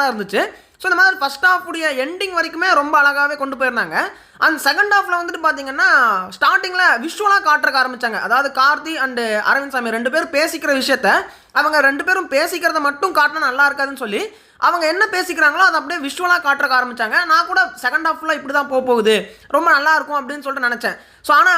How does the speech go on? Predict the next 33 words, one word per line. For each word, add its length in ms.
ஒரு 180
ரெண்டு 300
கதையை 220
அப்படி 220
விஷுவலா 340
காட்டினாங்க. 360
ஒரு 160
சைக்கிள் 340
கதை 220
ஒண்ணு, 180
அப்புறம் 240
ஒரு 160
காளை 280
மாட்டு 300
கதை. 160
So, 140
இது 140
ரெண்டுத்தையுமே 420
வந்துட்டு 300
விஷுவலா 360
காட்டினாங்க. 360
But 100
அதுக்கப்புறமா 540
வந்துட்டு 260
ஒரு 140
கதை 220
ஒண்ணு 200
பேசுவாரு 440
நம்ம 180
கார்த்தி 320
அவர்கள், 240
அதை 160
அப்படியே 260